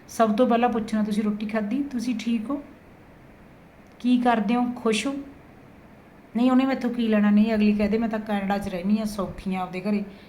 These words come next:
ਚੰਗੀ ਪ੍ਰਾਪਰਟੀ ਆ ਉਹਦੇ ਕੋਲੇ।" ਉਹ ਕਹਿੰਦੇ, "ਮੈਂ ਤੋਂ ਕੀ ਲੈਣਾ?" ਪਰ ਉਹਦੇ 'ਚ ਇਨਸਾਨੀਅਤ ਆ।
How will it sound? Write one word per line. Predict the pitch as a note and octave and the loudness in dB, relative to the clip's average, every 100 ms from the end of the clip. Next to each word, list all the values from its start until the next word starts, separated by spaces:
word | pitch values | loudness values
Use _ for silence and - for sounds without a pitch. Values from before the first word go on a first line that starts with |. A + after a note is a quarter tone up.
| - - | -14 0
ਚੰਗੀ | G#3+ G#3 | 4 4
ਪ੍ਰਾਪਰਟੀ | G#3 G3 F#3 G3 F#3+ | 4 2 -2 -2 -2
ਆ | |
ਉਹਦੇ | F#3+ | -2
ਕੋਲੇ।" | G#3+ G#3 | -2 0
ਉਹ | G#3 | -2
ਕਹਿੰਦੇ, | G#3 A3+ | -2 -2
"ਮੈਂ | A3+ | -2
ਤੋਂ | A3+ B3+ | -2 -2
ਕੀ | B3 | 0
ਲੈਣਾ?" | G#3+ G3 F#3+ - - - - - - - - - | 2 0 -2 -8 -18 -20 -20 -20 -20 -20 -20 -8
ਪਰ | G#3 | -2
ਉਹਦੇ | G#3+ B3 | 0 0
'ਚ | |
ਇਨਸਾਨੀਅਤ | B3 A#3 G#3+ G#3 G#3 A#3+ A3+ | -2 -2 0 0 0 0 -2
ਆ। | F#3+ | -6